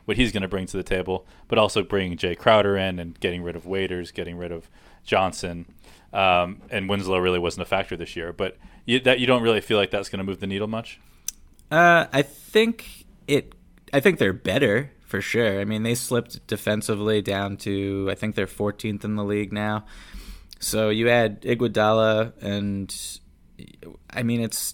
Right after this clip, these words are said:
Speaker 2: to be seen what he can provide on that end, but he is just this incredibly smart. I don't think you lose your intelligence or your insight or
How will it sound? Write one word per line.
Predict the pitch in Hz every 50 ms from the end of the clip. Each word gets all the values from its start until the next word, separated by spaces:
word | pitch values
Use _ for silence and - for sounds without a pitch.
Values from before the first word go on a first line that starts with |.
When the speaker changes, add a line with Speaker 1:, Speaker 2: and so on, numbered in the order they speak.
| - -
Speaker 2:
to | - - 98
be | 117 107
seen | 101 - - 113 117 120 120 120 113
what | 101 98 -
he | 113 107
can | - - 101 101 101 95
provide | - - 104 95 95 95 95 98 101 107 120 127 127 131 -
on | 127 131 131
that | 131 131 131
end, | 135 135 139 135 120
but | 123 110
he | 123 139 139
is | 123 117 110 - -
just | - 104 95 -
this | - 98 98 - -
incredibly | 101 104 - - 110 104 98 98 92 95 95 98 95
smart. | - - - 110 98 92 92 92 92 - -
I | 110
don't | 110 101
think | - 113 104 -
you | 110 107
lose | 107 110 107 107
your | 104 98
intelligence | 92 - - 104 104 101 101 98 104 104 101 104 - -
or | 98
your | 101 98 95 95
insight | 101 101 98 - - 101 101 104 104 95
or | 92 95 92 92